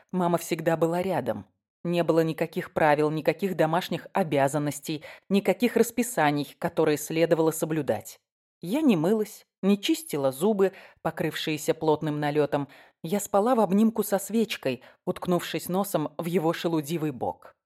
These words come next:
Я наблюдала, как в его клочковатой шерсти копошатся крошечные насекомые, и трогала гнойные язвы, которые мама называла коростой. Вскоре я стала чесаться, как свечка, и даже внешне мы были похожи,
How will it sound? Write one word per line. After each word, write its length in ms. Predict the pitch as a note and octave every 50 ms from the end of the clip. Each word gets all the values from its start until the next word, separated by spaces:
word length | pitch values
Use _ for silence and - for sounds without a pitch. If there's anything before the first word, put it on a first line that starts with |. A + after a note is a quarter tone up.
| _ _ _ _ _ _ _ _ -
Я 180 | D#3+ D3 D#3+
наблюдала, 580 | D#3 D#3+ D3+ D3 D#3 D#3 D3 D#3+ F#3 G#3 G3+ F3+
как 200 | - - - -
в 40 | C#3+
его 280 | D#3 D#3+ D3 E3 E3+
клочковатой 640 | E3+ - D#3+ D#3 - - - D3+ D#3+ E3+ E3 - D3+
шерсти 640 | C#3+ - - G#3+ A#3 B3 A3+ - - - D#3 C#3+ C3+ - - - - - _
копошатся 680 | - - G#3 - E3+ E3 - - G3 F#3+ - - F#3+
крошечные 600 | - - F3+ F#3 F#3+ - - - - G3 F#3+ F#3 F#3
насекомые, 720 | F#3+ F3+ - G#3+ - - C4+ C#4+ A#3+ E3+ C#3+ C#3 C3+ - - - - _ _
и 100 | - A#3+
трогала 440 | A3+ - E4 E4+ E4 B3 F#3+ F3 E3
гнойные 460 | D#3+ E3 E3+ G#3 A3+ A#3 G#3 F3+ E3+
язвы, 520 | D3+ C#3 B2 C#3+ C3 C#3 - D3+ D3 D3 C#3+ - - - _ -
которые 380 | - D#3+ - - D3+ D3+ C#3+
мама 260 | C#3+ D3 F3 A3+ A3+
называла 520 | A3 F3+ D#3 C#3+ C#3 C#3 C3 C3+ D3 D#3+ E3
коростой. 760 | - - G3 F#3 D#3 A#2 A2 - - - - - - - _ _ _ _ _ _ _ _ _ _
Вскоре 400 | - - - - - C#4+ E4 E4
я 160 | C#4 A3+ A3+
стала 320 | A3 - - B3+ B3+ B3+ B3
чесаться, 440 | B3 A#3 G#3+ - G#3+ G#3 G#3+ - G#3
как 200 | - G3+ F#3+ -
свечка, 560 | - - F3+ E3+ C3+ - - - C3 A2+ - - - - - -
и 80 | E3
даже 260 | D#3 D#3+ D#3+ D#3 E3+
внешне 540 | D#3+ D3 E3 F#3 A3 C4 B3+ - - E3+ D3+
мы 100 | D3+ D3+
были 220 | D3+ D3+ D#3 D#3 D#3
похожи, 520 | - F#3+ - - - A#3+ G#3+ C#3+ C#3+ B2